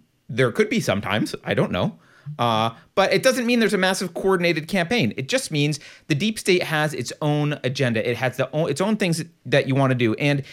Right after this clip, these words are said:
you don't have to be on the left or on the right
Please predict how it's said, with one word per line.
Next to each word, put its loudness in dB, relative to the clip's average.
you 2
don't 2
have 0
to -12
be 2
on 4
the 4
left 2
or 4
on 0
the -2
right 2